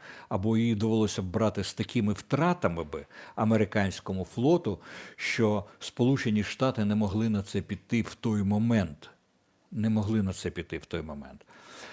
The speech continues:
Тобто, м, так воно працює. Самої техніки замало. Все-таки в найбільш сучасній війні. І тоді було замало,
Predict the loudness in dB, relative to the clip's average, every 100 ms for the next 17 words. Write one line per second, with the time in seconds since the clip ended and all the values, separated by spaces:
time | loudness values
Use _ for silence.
0 | -18 -18 -20 -4 -4 8 12 12 8 2
1 | 4 6 6 4 2 -2 -12 6 6 6
2 | -2 0 2 2 4 2 4 6 8 8
3 | 4 2 2 4 6 4 4 6 6 6
4 | 0 2 2 4 2 4 6 6 6 4
5 | -2 4 6 6 4 4 2 4 4 6
6 | 6 4 6 4 4 0 0 6 8 8
7 | 2 2 4 4 4 2 0 0 2 2
8 | 4 6 6 6 4 6 6 6